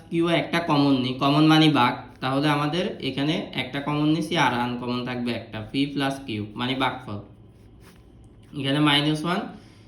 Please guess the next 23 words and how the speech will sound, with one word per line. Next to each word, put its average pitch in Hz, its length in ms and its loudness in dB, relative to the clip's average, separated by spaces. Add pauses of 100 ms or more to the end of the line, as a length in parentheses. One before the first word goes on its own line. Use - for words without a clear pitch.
(200)
নিচে 135 220 4 (100)
আবার 139 240 0
ওয়ান 120 160 -2 (120)
থাকবে। - 280 -12 (1300)
তো - 40 -10 (100)
এখন 160 240 0
আমরা 170 220 0
এটাকে 160 280 0
আর 151 160 2
গুণন 120 240 -2 (100)
করব। 104 200 -8 (800)
আর 170 160 2
গুণন 165 220 0 (100)
যদি 147 240 -2
করে 127 160 -4 (100)
থাকি, 123 240 -10 (760)
এই 180 100 4 (100)
যে 185 120 0 (180)
ওয়ানের 143 400 0
সাথে 156 180 -4 (100)
ওয়ান 135 240 0 (1040)
যোগ 135 160 0 (100)
হবে, 127 220 -4